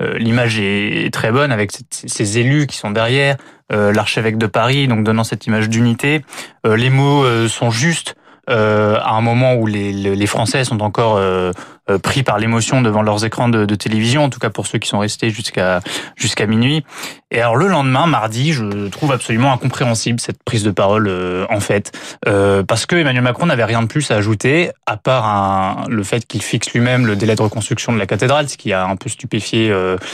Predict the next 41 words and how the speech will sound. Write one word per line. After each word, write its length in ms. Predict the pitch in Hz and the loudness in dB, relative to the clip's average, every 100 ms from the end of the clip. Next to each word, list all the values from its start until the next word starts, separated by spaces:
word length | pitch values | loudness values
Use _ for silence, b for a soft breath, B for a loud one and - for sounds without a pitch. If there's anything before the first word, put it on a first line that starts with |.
| B - 101 | B -8 -2
euh, 160 | 95 | 0
tout 140 | 90 120 | 2 2
le 80 | 135 | 4
monde. 160 | 143 | 2
C'est 80 | - | 0
pas 80 | 110 | -2
le 80 | 98 | -2
président 240 | 101 104 | 0 2
de 60 | 104 | 2
la 60 | |
République 360 | 98 92 110 107 | 2 0 -2 0
qui 100 | 107 | -2
décide, 380 | 98 - 117 107 | -2 0 0 2
euh, 300 | 95 92 95 | 0 2 2
en 160 | 95 | 0
combien 260 | - 101 101 | 2 2 2
de 60 | |
temps 120 | 113 110 | 2 0
on 140 | 92 | 0
peut 280 | - 127 117 | 0 2 2
et 60 | |
on 100 | 98 | 0
doit 220 | 98 113 110 B B B - | 0 0 0 B B B -12
reconstruire, 680 | - 123 123 113 - 127 123 | -4 -2 0 0 0 0 2
euh, 320 | 104 101 101 - | 4 4 2 2
un 120 | - | 0
monument, 640 | 120 120 123 123 123 123 107 | 2 4 4 4 4 2 2
euh, 80 | |
de 100 | 101 | 0
telle 160 | 101 113 | 0 -2
sorte, 240 | - 147 | -2 -4
et 40 | - | -4
surtout 260 | 113 - | -4 -2
pas 120 | 110 117 | 0 2
le 100 | 107 | 2
lendemain 420 | 113 113 127 131 | 2 2 2 2
de 60 | |
l'incendie 400 | 110 107 113 110 | 0 0 -2 -2
qui 100 | 107 | -2
l'a 100 | 113 | -4
frappé. 340 | 110 131 180 | -2 -2 0